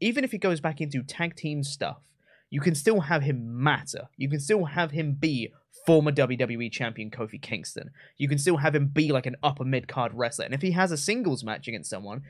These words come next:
you should put Kofi as the favorite in that match because he's a former singles world champion. He can still matter even if he's not doing main event things all the time.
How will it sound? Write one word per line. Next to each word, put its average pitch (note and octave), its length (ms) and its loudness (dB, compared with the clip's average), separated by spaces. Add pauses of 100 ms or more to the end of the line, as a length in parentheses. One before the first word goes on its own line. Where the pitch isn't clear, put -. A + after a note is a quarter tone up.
(120)
you D3 100 -2
should C#3+ 200 2
put F3 200 2
Kofi F#3 400 4
as C#3 180 0
the D3 80 -4
favorite C#3+ 440 2
in C#3 120 -2
that B2+ 120 0
match C#3+ 220 -2
because C#3 260 -2
he's D3 140 -2
a C#3 40 -2 (140)
former E3 320 6
singles D3 580 0
world C3 420 4
champion. D#3 580 -2 (360)
He D3+ 140 2
can E3 160 0
still E3 220 0
matter C3+ 800 0
even D#3 220 -2
if C#3+ 100 -4
he's C3+ 140 -2
not C#3+ 320 -4
doing C#3 480 2
main C#3 240 4
event B2 280 -2
things B2+ 200 -4
all A2+ 80 -8
the A2 80 -6
time. C#3 360 -4